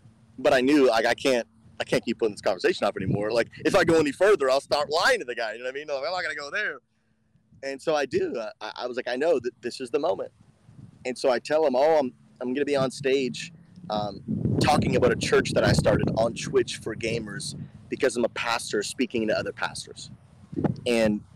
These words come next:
and without exaggeration, this guy was sitting at the table next to me,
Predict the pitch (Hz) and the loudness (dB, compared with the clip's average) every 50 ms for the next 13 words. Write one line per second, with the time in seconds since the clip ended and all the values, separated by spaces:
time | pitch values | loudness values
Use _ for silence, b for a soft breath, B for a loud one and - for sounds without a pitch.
0 | - - - _ _ 139 127 120 131 139 139 123 - 135 127 113 110 110 120 135 | -20 -20 -20 _ _ 4 4 6 6 4 4 4 2 2 2 2 2 2 2 2
1 | 135 - - - 98 98 95 - - _ - - - - - 135 143 147 120 - | 2 0 -4 -6 -6 -6 -8 -8 -10 _ -10 -8 -8 -4 0 2 2 2 2 0
2 | - 135 131 127 110 101 - - - 120 98 98 98 113 - - - 107 101 98 | 0 0 0 0 -2 -4 -6 -6 -6 -6 -6 -4 -6 -6 -6 -8 -12 -14 -16 -16
3 | 98 | -16